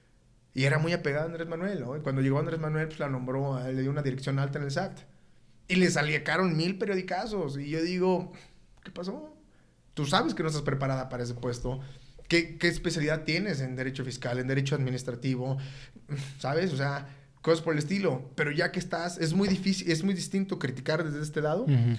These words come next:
Speaker 1: a, a, a ya que estás, ¿no? Entonces,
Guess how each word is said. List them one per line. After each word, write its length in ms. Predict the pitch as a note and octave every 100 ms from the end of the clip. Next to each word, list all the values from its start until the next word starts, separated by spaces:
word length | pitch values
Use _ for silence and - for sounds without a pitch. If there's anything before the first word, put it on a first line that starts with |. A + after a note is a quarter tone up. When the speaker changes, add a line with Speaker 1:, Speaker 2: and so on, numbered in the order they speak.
| -
Speaker 1:
a, 160 | - C3
a, 360 | B2+ C3 C3
a 120 | B2+ C3+
ya 240 | D3+ E3+
que 80 | C3+
estás, 400 | - B2+ A#2+ A#2+
¿no? 280 | A#2+ E3 - - - -
Entonces, 480 | C3 A#2+ C#3+ E3